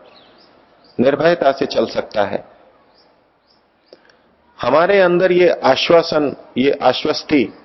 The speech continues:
ये निश्चितता का भाव यदि आ जाए कि मैं कभी मर नहीं सकता,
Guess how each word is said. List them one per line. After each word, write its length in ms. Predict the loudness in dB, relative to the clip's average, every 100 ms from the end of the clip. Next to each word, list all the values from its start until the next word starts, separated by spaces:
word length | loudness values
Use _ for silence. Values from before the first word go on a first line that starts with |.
| _ -20 -20 -20 -20 _ -4
ये 100 | 0
निश्चितता 520 | 0 -2 -4 -2 -2
का 160 | 0 -2
भाव 480 | 0 0 0 -2 -12 -18 -20 _ _ _ _ _ _ _ _ _ _ _ _ _ _
यदि 300 | -4 -2 -2 0
आ 220 | 2 2
जाए 300 | 2 2 0 -6 -14 -20 _ -20 -20 _ _ _ _ -4
कि 80 | 0
मैं 200 | 2 0
कभी 240 | -2 -2
मर 200 | 0 0
नहीं 240 | 0 -2 -2
सकता, 380 | -4 -8 -4